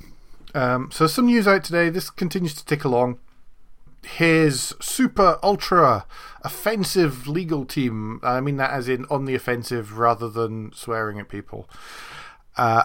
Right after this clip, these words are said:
w-, have been saying that it's been impossible, uh, for Carlos Ghosn to control, to receive, uh, any money through Oman, uh, to his personal accounts. He doesn't have any control there.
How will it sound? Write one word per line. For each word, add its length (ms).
w-, 360
have 540
been 240
saying 600
that 300
it's 200
been 160
impossible, 680
uh, 220
for 340
Carlos 380
Ghosn 320
to 260
control, 600
to 120
receive, 680
uh, 260
any 220
money 240
through 260
Oman, 460
uh, 260
to 140
his 100
personal 360
accounts. 280
He 80
doesn't 180
have 120
any 100
control 460
there. 340